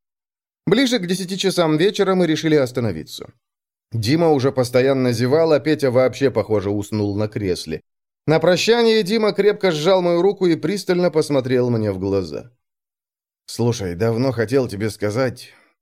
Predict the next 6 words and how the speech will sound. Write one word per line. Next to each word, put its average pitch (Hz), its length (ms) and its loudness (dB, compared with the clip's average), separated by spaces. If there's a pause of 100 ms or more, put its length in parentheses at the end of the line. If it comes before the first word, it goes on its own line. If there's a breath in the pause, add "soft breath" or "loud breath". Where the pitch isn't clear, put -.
(300)
Дима 175 480 0
задумался. 120 760 -6 (840)
«Ну, 120 200 0
хотел, 143 440 2
так 156 220 -2
говори», 113 580 2